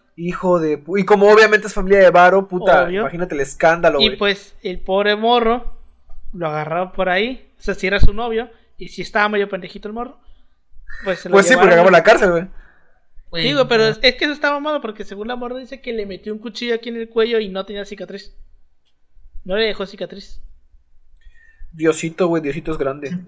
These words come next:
Speaker 2: Ya ves. ¿Tú, Yoshi,
Speaker 1: Tú
Speaker 2: algún,
Speaker 1: rezas.
Speaker 2: algún comentario que tengas de este tema tan bonito?
Speaker 3: Nada, solo decir de que no es la única historia que, o sea, <laughs> güey, que está pendeja, güey, pero
Speaker 2: Está muy pendeja.
Speaker 3: pero no es la única historia que hay, güey. Un día,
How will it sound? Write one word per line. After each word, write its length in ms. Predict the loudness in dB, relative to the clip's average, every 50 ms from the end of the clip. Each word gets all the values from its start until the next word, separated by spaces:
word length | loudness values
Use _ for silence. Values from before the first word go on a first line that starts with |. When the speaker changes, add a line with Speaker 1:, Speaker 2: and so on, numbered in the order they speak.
| -20 -16 _
Speaker 2:
Ya 160 | -12 -10 -10
ves. 300 | -10 -12 -12 -14 -18 -20 -20 -18 -18 -14 -14 -12 -12 -8
¿Tú, 120 | -6 -6 -2
Yoshi, 200 | 0 -2 0 0 0
Speaker 1:
Tú 20 |
Speaker 2:
algún, 160 | 0 0 0 -2
Speaker 1:
rezas. 400 | -2 -2 -4 -4 -4 -6 -8 -10
Speaker 2:
algún 200 | -8 -8 -8 -6
comentario 480 | -6 -6 -6 -6 -6 -4 -2 -2 -2 -4
que 100 | -6 -12
tengas 400 | -12 -10 -12 -10 -10 -12 -12 -12
de 60 | -14
este 160 | -16 -16 _ -20
tema 380 | _ -10 -10 -8 -8 -12 -14 -18 _ -20 -20 -14 -14 -14 -12 _
tan 120 | -12 -10
bonito? 240 | -10 -10 -10 -6 -2
Speaker 3:
Nada, 380 | 0 2 2 2 0 0 -4 -4
solo 300 | -6 -6 -6 -4 -4 -4
decir 460 | -4 -4 -6 -8 -10 -10 -10 -10 -12 -16
de 220 | -20 -20 -20 -20 -20 -20
que 100 | -20 -20 -20 _ -20 -20 -20 -20 -20 -20
no 60 | -20
es 60 | -16 _
la 80 | -10 -10
única 260 | -10 -10 -12 -14 -14
historia 480 | -16 -16 -16 _ -8 -8 -6 -6 -6 -8
que, 260 | -10 -18 -20 -20 -20 -20 _ _ -20 _ _ _ _ _ -12 -12 -12 -12 -16 -18 -20 _ _ _ _ _ _ _ _ _ _
o 60 | _ -14
sea, 320 | -6 -6 -6 -4 -6 -10 -16 -18 -20 -16 -16 -16 -16 -18 -20 -20 _ _ _ _ -20
<laughs> 760 | _ _ -18 -18 -18 -20 -12 -10 -10 -10 -10 -10 -10 -10 -10 -10
güey, 180 | -14 -16 -14
que 80 | -14 -16
está 240 | -14 -14 -14 -12 -12
pendeja, 580 | -12 -10 -10 -10 -12 -14 -16 -20 -20 -18 -18
güey, 200 | -16 -16 -16 -16 -14
pero 300 | -16 -16 -16 -16 -20 -20 -20 _ -20 -14 -14 -14
Speaker 2:
Está 160 | -10 -6 -6
muy 100 | -6 -6
pendeja. 320 | -6 -10 -10 -8 -6 -6 -4
Speaker 3:
pero 100 | -2 -2
no 40 | 0
es 60 | 0 2
la 100 | 2 2
única 220 | 2 0 -2 -4 -8
historia 360 | -6 -2 0 0 0 0 -2
que 100 | -6 -8
hay, 140 | -8 -8 -6
güey. 300 | -2 -2 -2 -2 -4 -10 -14
Un 240 | -12 -12 -10 -10
día, 280 | -10 -12 -14 -14 -18